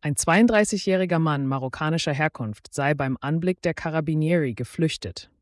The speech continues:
und nach einer Verfolgung in einer Sackgasse gestoppt worden, teilten die Behörden mit.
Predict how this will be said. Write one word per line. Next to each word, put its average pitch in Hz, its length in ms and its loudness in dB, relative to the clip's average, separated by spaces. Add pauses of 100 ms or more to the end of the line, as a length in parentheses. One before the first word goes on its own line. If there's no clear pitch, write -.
(100)
und 139 140 -8
nach 135 180 -6
einer 139 220 -4
Verfolgung 131 840 -2
in 143 140 -8
einer 135 240 -4
Sackgasse 131 520 -4
gestoppt - 480 -8
worden, 101 400 -12 (260)
teilten 143 380 -4
die 135 80 -4
Behörden 110 460 -6
mit. 101 320 -10